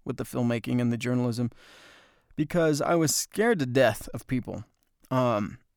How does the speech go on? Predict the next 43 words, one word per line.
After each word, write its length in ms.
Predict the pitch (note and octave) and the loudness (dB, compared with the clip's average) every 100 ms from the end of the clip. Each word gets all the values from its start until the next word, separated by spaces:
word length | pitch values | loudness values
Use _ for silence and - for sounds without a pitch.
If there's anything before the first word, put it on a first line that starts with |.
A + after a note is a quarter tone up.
| _ _ - - - | _ _ -20 -10 -2
and 420 | C#3+ C3+ C#3 B2+ _ _ _ _ _ _ | 0 2 0 -2 _ _ _ _ _ _
number 300 | - F#3+ F#3 | -2 2 4
one, 240 | D#3+ F#3+ C#3 | 6 6 4
it's 100 | A#2 | 4
bad 280 | C3 C#3+ | 4 4
enough 260 | C3 B2+ C3 | 6 4 2
to 80 | - | 0
be 280 | B2+ B2 A#2+ | 0 0 0
a 80 | |
kid 320 | - - D3 A#2+ | -2 2 2 2
and 120 | A#2+ | 0
be 80 | A#2+ | 0
scared 320 | - B2+ B2 | -2 -2 -2
of 100 | A2 _ _ _ - | -4 _ _ _ -6
people. 500 | F3 E3+ A2 G#2+ A2+ _ _ _ _ _ _ - | -4 -4 -6 -6 -8 _ _ _ _ _ _ -8
Um, 520 | C3 B2 B2 A#2+ A#2 A#2 - _ | 0 2 4 2 0 -6 -14 _
not 180 | A#3+ B3+ | 0 0
scared 280 | - E3 B2+ | 2 4 2
of 120 | A2+ | 0
people, 400 | - G#2 G2 G#2 _ _ _ - | -6 -8 -10 -12 _ _ _ -12
but 100 | - | -4
just 140 | F3+ | -4
scared 300 | - F#3+ F#3 | 0 2 2
of 100 | C3+ | 4
new 200 | B2 C3+ | 6 6
people. 400 | B2+ A2 - F#2 - | 4 -2 -2 -12 -6
How 120 | - | 0
about 180 | D3 A2 | 2 2
that? 240 | G#2+ G2 - | 0 -4 -6
'Cause 160 | - C#3 | -2 0
the 80 | D#3 | 0
people 300 | G3+ G#3+ D#3 | 0 2 4
that 140 | B2+ | 4
were 200 | A2 A2+ | 4 2
around, 300 | A2+ C#3 C3 | 2 4 4
I, 80 | A2 - | 2 0
I 60 | A2 | -2
mean, 140 | A2+ | -2
I 100 | G#2+ | 0
loved 320 | G2+ A2+ B2 | 0 2 2
them 180 | B2+ B2 | 2 0
and, 160 | G#2+ - | 0 -4
and 160 | - | -8